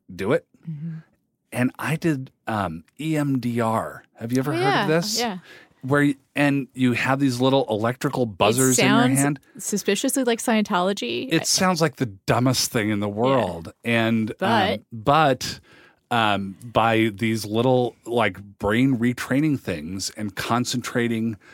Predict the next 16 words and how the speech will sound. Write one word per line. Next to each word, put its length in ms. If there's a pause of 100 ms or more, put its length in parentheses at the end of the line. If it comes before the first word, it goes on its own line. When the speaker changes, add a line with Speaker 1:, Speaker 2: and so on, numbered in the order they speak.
(460)
Speaker 1:
on 200
the 100
very 600
devastating, 1160 (580)
um, 520 (180)
but 140
truthful 380
sentence, 720 (440)
"Rick 400 (160)
shot 380
himself." 720 (100)
Speaker 2:
Mm. 300 (300)
Speaker 1:
Those 280
three 240
words. 800 (1400)
Um, 680